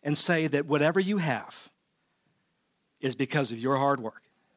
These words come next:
What you have is because the Master,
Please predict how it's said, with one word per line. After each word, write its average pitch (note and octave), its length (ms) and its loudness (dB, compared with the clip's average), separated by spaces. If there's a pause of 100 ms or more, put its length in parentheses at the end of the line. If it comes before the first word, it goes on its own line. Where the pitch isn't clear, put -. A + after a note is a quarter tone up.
(2000)
What C#3+ 200 -2
you F#3 80 4
have E3+ 480 2 (260)
is C3+ 160 -2
because C#3+ 320 0
the C#3 80 0
Master, C#3 600 2